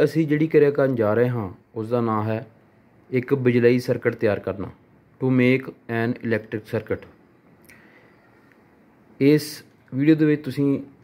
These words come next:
ਜੋ ਅਰੇਂਜਮੈਂਟ ਦੇਖ ਰਹੇ ਹੋ, ਇਸ ਅਰੇਂਜਮੈਂਟ ਅਸੀਂ, ਅਸੀਂ ਇੱਕ ਐਲ ਈ ਡੀ ਬਲਬ ਲਿਆ ਹੋਇਆ ਹੈ। ਐਲ ਈ ਡੀ ਬਲਬ ਦੇ ਦੋ ਸਿਰੇ ਹੁੰਦੇ ਹਨ। ਸਾਡੇ ਕੋਲ ਇੱਕ ਟਰਮੀਨਲ ਜਿਹੜਾ ਹੈ, ਉਹ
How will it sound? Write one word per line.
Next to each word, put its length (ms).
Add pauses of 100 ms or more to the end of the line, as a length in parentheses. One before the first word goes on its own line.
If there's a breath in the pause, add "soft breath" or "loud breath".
(360)
ਜੋ 480 (180)
ਅਰੇਂਜਮੈਂਟ 400
ਦੇਖ 220
ਰਹੇ 140
ਹੋ, 260 (420)
ਇਸ 260
ਅਰੇਂਜਮੈਂਟ 500
ਅਸੀਂ, 180 (140)
ਅਸੀਂ 340 (760 soft breath)
ਇੱਕ 440 (120)
ਐਲ 180
ਈ 60
ਡੀ 100
ਬਲਬ 240
ਲਿਆ 200
ਹੋਇਆ 220
ਹੈ। 160 (720)
ਐਲ 180
ਈ 80
ਡੀ 320
ਬਲਬ 320
ਦੇ 220 (680 soft breath)
ਦੋ 320
ਸਿਰੇ 280
ਹੁੰਦੇ 300
ਹਨ। 180 (840 soft breath)
ਸਾਡੇ 280
ਕੋਲ 360
ਇੱਕ 500 (1300)
ਟਰਮੀਨਲ 400
ਜਿਹੜਾ 160
ਹੈ, 340
ਉਹ 100